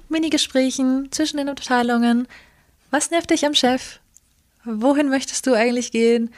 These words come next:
Ach, die Abteilung ist scheiße, warum denn? <laughs> Und dann so ein bisschen dieses, ach, lästern ist, ist ein, ist ein sehr negatives Wort, aber tatsächlich das untereinander Austauschen von, welche Strukturen gefallen dir und welche nicht.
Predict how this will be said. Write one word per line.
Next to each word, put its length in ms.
Ach, 160
die 100
Abteilung 320
ist 140
scheiße, 420
warum 300
denn? 260
<laughs> 460
Und 200
dann 240
so 80
ein 120
bisschen 360
dieses, 640
ach, 380
lästern 500
ist, 300
ist 220
ein, 360
ist 440
ein 240
sehr 200
negatives 560
Wort, 320
aber 240
tatsächlich 500
das 420
untereinander 540
Austauschen 480
von, 280
welche 200
Strukturen 800
gefallen 380
dir 180
und 60
welche 240
nicht. 280